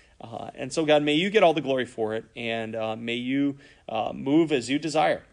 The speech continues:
Uh, thanks, God. Pray this in your name. Amen. So, let me read this journal entry to you real quick. Um, it's, it reads as follows, and I read this in church yesterday too. Uh, "I cannot believe how much worry controls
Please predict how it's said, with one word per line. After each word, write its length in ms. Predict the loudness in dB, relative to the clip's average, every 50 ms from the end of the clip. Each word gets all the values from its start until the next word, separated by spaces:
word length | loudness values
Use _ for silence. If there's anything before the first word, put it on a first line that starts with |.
| _ -14 -10
Uh, 280 | -6 -4 -4 -4 -6
thanks, 320 | -6 -6 -4 -4 -4 -4 -6
God. 240 | -6 -6 -6 -6 -8 _ _ -6
Pray 160 | -2 -2 -2
this 180 | -2 -2 -4 -4
in 80 | -4
your 120 | -4 -4 -4
name. 240 | -4 -4 -6 -8 _ _ _ -20 _ _ _ _ -10
Amen. 300 | -6 -2 -2 -2 -2 -4 -8 _ _ _ _ _ _ _ _
So, 400 | -6 2 6 6 6 6 4 -4 -12 _ _ _ _ _ _ _ _ _ _ _ _ _ 2
let 120 | 2 4
me 120 | 4 2 0
read 220 | 2 0 0 0
this 120 | 0 -2
journal 380 | -2 -2 0 0 0 0 -2 -4
entry 280 | -4 -6 -6 -6 -8 -6
to 160 | -6 -4 -4
you 240 | -2 -2 -2 -4 -6 -8 -8
real 180 | -6 -6 -6
quick. 400 | -4 -4 -2 -2 -2 -4 -6 -18 _ -20 -20 -20 -20 -20 -18 -12 -8
Um, 360 | -6 -6 -6 -6 -8 -10 -12 -12 -8
it's, 300 | -6 -6 -4 -4 -6 -10 _ -8
it 160 | -8 -6 -4
reads 240 | 0 0 0 0 0
as 140 | -4 -6 -2
follows, 400 | -2 0 0 0 -2 -4 -6 -6
and 80 | -4 -4
I 60 | 0
read 200 | 2 2 2 2
this 160 | 0 -2 -4
in 80 | -4 -4
church 340 | -6 -4 -4 -4 -4 -2
yesterday 480 | -2 -2 -2 -2 -4 -8 -6 -6 -6 -6
too. 280 | -6 -6 -6 -8 -8 -10 _ _ _ -20 -20 -20 -20 -20 _ _ _ _ -20 -20
Uh, 80 | -18 -16 -14 -12
"I 120 | -12 -6
cannot 340 | -2 2 4 6 6 4 4
believe 460 | 0 -2 0 0 0 0 0 -2 -4
how 120 | -6 -4
much 240 | -4 -2 -2 -2 -4
worry 540 | -4 -2 -2 0 2 2 0 -2 -4 -6 -10 _ _ _ _ _
controls 840 | -18 -14 -10 -8 -4 -2 0 0 0 -2 -2 -2 -2 -2 -2 -2